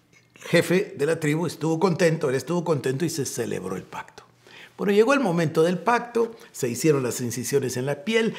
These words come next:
derramaron la sangre, compartieron la sangre, es decir, la bebieron, después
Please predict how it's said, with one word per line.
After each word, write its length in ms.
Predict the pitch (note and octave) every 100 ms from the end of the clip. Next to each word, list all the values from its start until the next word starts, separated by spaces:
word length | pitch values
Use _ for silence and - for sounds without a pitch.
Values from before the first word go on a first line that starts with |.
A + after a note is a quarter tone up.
| - D3
derramaron 580 | B2 A2+ G#2+ A#2 A2+
la 140 | B2 A#2+
sangre, 500 | - A3+ G#3+ G#3 G3+
compartieron 640 | - A2+ A2+ - A2+ A2+
la 120 | A#2
sangre, 320 | A2+ E3 D#3+ A2+
es 40 |
decir, 240 | G#2+ B2
la 80 | B2
bebieron, 480 | C3+ E3 F#3 G#3 G3+ - - -
después 520 | C3 - C3+ -